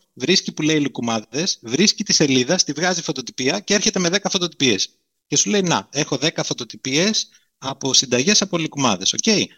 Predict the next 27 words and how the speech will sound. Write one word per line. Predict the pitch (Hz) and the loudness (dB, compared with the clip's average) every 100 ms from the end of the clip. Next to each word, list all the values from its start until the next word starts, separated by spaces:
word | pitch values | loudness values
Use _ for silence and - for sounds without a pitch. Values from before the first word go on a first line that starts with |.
| _ - | _ 0
Ο | 123 | 2
άλλος | 170 214 190 | 4 6 4
με | 165 | 2
το | 160 143 | 0 2
t-shirt | 139 - 165 160 | 2 4 2 0
του | - | 0
chat | 151 | 0
G | 147 131 113 | 0 -4 -6
P | |
T | - 165 | 0 2
λέει, | 175 | 2
"Κάτσε, | 165 151 - | 2 0 0
περίμενε, | - 117 120 117 123 165 - - - | -2 -2 -2 -4 -2 -2 -4 -16 -4
έχω | 143 - 180 | -2 0 0
διαβάσει | 139 139 120 165 196 170 - | 2 2 4 4 4 2 -2
όλα | - 151 226 247 170 | 2 6 6 6 4
τα | 127 | 2
βιβλία, | 107 101 98 95 131 | -2 0 4 4 2
τα | - 110 | -2 -4
διάβασα | 123 151 151 | 0 0 0
το | 147 | -2
καλοκαίρι | 135 123 117 147 131 | -4 -4 -2 0 0
γιατί | 120 127 | -2 -2
μ' | 131 | -2
άρεσε | 131 123 | -2 0
πάρα | 139 127 | 0 -2
πολύ | 113 110 143 208 | -2 -2 -2 -2